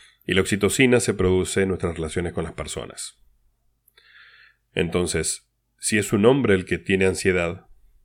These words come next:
lo que necesita es hacer cosas que le gustan y alejarse un poco de los problemas con los que está lidiando. Si es una mujer la que está sintiendo ansiedad,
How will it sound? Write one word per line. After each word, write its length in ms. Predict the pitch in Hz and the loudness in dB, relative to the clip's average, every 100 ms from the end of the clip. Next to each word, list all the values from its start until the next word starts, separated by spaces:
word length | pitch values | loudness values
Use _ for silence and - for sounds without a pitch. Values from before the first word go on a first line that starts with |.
| _ _ | _ _
lo 140 | - 87 | -6 -2
que 100 | 92 | -2
necesita 520 | 85 87 107 101 95 | -4 -4 -4 2 2
es 240 | 95 - - | 2 -4 -8
hacer 320 | - 110 101 | -2 -2 0
cosas 280 | 98 - 90 | -4 -4 -8
que 140 | - | -4
le 80 | 87 | -2
gustan 500 | 104 - - 107 131 _ _ _ _ _ _ _ _ _ | -2 -4 -4 -6 -6 _ _ _ _ _ _ _ _ _
y 300 | 98 101 - - | -4 -4 -2 -2
alejarse 640 | 92 - - 117 117 110 | 0 0 4 4 4 0
un 160 | 98 - | 0 2
poco 320 | 101 - 104 | 0 4 4
de 80 | 92 | 4
los 120 | - | 0
problemas 500 | 85 85 87 90 - _ - | -2 -2 -2 -4 -8 _ -6
con 140 | 82 | -4
los 80 | 80 | -4
que 80 | - | -10
está 180 | - | -8
lidiando. 540 | 78 156 151 - - _ _ _ _ _ _ _ _ _ _ - - - - - _ _ _ _ | -6 -6 -8 -10 -20 _ _ _ _ _ _ _ _ _ _ -20 -20 -20 -20 -20 _ _ _ _
Si 140 | 98 | -2
es 120 | 92 | 0
una 140 | 98 95 | 2 2
mujer 340 | 87 - 123 | 2 2 4
la 120 | 92 | 4
que 80 | - | 0
está 200 | - 87 | -4 -4
sintiendo 460 | - 85 90 85 87 | -2 -4 -4 -4 -4
ansiedad, 560 | 85 101 87 78 - | 0 2 2 0 -8